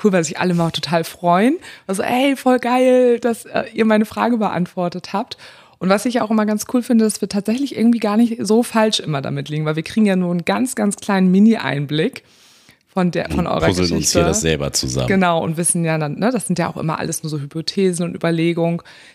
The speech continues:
Speaker 1: die wir so in den Raum werfen, aber das ist tatsächlich, ähm, manchmal auch ganz gut, passen wir euch anscheinend damit weiterhelfen. Da freuen wir uns natürlich sehr drüber.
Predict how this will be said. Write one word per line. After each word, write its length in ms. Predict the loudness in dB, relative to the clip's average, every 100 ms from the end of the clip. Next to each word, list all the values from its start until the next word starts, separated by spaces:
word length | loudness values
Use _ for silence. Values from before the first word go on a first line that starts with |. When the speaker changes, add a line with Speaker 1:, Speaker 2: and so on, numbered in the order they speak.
| -12
Speaker 1:
die 100 | -4
wir 160 | -2 0
so 120 | -2
in 60 |
den 60 | 0
Raum 280 | 0 0 -2
werfen, 320 | -4 -6 -8
aber 140 | -8
das 160 | -10 -12
ist 140 | -12
tatsächlich, 640 | -10 -10 -10 -6 -8 -8 -12
ähm, 220 | -8 -6 -6
manchmal 320 | -6 -8 -12
auch 100 | -8
ganz 220 | -8 -8
gut, 140 | -10
passen 400 | -4 -2 0 -2
wir 80 | -2
euch 160 | -6 -6
anscheinend 340 | -4 -4 -2
damit 200 | -4 0
weiterhelfen. 520 | 0 0 -4 -6 -8
Da 80 | -12
freuen 240 | -2 0 0
wir 60 |
uns 140 | -2 -6
natürlich 340 | -8 -8 -2
sehr 200 | 0 0
drüber. 420 | -2 -2 -2 -2